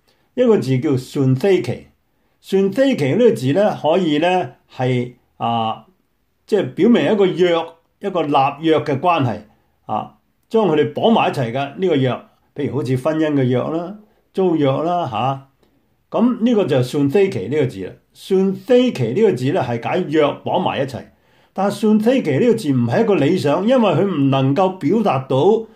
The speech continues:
希，啊，希伯來文 berith 另外一個好重要嘅元素，就係不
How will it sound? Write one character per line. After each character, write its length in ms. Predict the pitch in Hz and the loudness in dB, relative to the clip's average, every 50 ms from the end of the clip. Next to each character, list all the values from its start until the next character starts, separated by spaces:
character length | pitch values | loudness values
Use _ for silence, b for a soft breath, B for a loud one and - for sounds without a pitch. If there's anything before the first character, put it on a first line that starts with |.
| B B B B | B B B B
希， 200 | - - - 180 | -16 -4 -2 -2
啊， 260 | 185 - 139 151 147 | -2 0 -2 -2 0
希 160 | 123 226 254 | 0 0 2
伯 160 | 202 196 170 | 2 0 0
來 100 | 143 131 | 0 0
文 200 | 120 117 117 117 | -2 -2 -2 -2
berith 540 | 135 139 143 147 160 233 247 233 190 - - - | -2 -2 0 0 2 2 2 2 0 -2 -6 -6
另 300 | 143 147 147 147 147 151 | -4 -2 -2 -2 0 0
外 180 | 147 147 160 | 0 2 2
一 60 | 214 208 | 0 0
個 120 | 208 170 | 0 0
好 160 | 120 147 202 214 | 0 0 0 0
重 260 | - - 151 139 135 | 0 0 2 2 2
要 140 | 143 156 156 | 2 0 -2
嘅 40 | 147 | -2
元 200 | 120 113 113 104 | -2 -4 -4 -4
素， 240 | 127 139 139 135 135 B B B | -2 -2 -2 -4 -6 B B B
就 100 | B 147 135 | B -2 -2
係 60 | 131 131 | -2 -2
不 100 | - 247 | 0 0